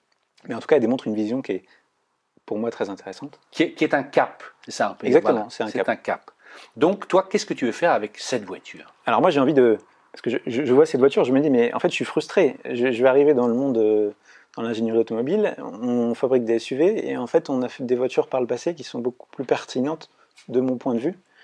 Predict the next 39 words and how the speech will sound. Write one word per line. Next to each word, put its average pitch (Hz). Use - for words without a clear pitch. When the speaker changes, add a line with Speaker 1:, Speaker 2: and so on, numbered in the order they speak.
Speaker 1:
Donc 127
j'ai 123
envie 131
de 156
la 123
mettre 135
en 123
avant. 107
Et, 110
et 110
je 113
me 113
suis 131
dit, 165
qu'est-ce -
que -
je -
peux 123
faire 135
en 113
tant 117
que 107
jeune 113
ingénieur ? 123
Ben, 123
je 107
vais 117
prendre 170
une 123
X 117
L 110
un, 151
je -
vais 113
faire 123
un 107
tour 143
de 127
France -